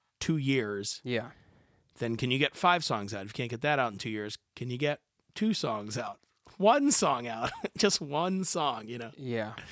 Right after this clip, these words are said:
Speaker 1: Get it down to whatever you can get it down to.
Speaker 2: I don't remember my first song, but <laughs>
Speaker 1: Yeah, yeah. You can ask your own questions
Speaker 2: I
Speaker 1: to
Speaker 2: mean,
Speaker 1: yourself.
Speaker 2: that Cost of Fuel song was on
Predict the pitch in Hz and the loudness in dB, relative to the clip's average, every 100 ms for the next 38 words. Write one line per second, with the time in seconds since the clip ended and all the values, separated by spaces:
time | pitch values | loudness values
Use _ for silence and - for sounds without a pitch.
0 | - - - - - _ - 131 127 131 | -14 -16 -18 -20 -20 _ -4 -2 -2 -2
1 | 123 120 117 120 110 117 110 107 110 120 | -2 -4 -6 -6 -8 -8 -10 -10 -12 -12
2 | 101 110 _ _ _ _ _ _ - 131 | -14 -16 _ _ _ _ _ _ -10 -8
3 | 139 120 127 127 117 165 - 117 - 104 | -6 -6 -4 -2 2 2 2 -4 -2 -4
4 | 127 139 135 113 - 127 - 226 160 170 | -2 2 4 2 -2 -4 2 0 4 4
5 | 240 - - 339 - 143 165 247 170 - | 6 2 -2 -8 2 4 6 6 4 2
6 | 135 165 208 113 - 135 156 143 135 131 | 0 0 -2 -4 -4 4 6 6 4 2
7 | 107 _ - - 135 131 - 135 135 113 | -2 _ -20 -14 0 0 4 4 4 -2
8 | - 127 143 - 110 113 113 113 123 113 | 0 2 2 2 0 -2 -2 -2 0 0
9 | 117 113 | 0 -4